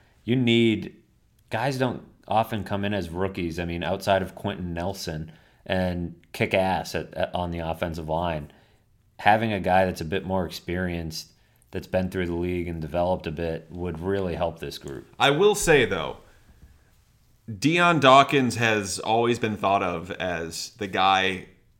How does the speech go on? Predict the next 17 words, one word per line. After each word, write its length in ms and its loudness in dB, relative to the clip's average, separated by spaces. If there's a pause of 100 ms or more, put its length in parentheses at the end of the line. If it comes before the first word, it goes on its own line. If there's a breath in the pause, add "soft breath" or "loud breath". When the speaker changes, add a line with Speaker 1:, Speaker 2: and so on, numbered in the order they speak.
Speaker 2:
who 140 -6
would 280 -4
survive 760 -6 (260)
through 280 -2
to 100 -2
two 180 -6
thousand 360 -4
nineteen. 400 -8
Of, 140 -10
of 240 -6
all 280 8
the 160 6
options 380 6
they 160 2
have, 260 -4 (280 soft breath)
I 40 -16
mean, 260 -2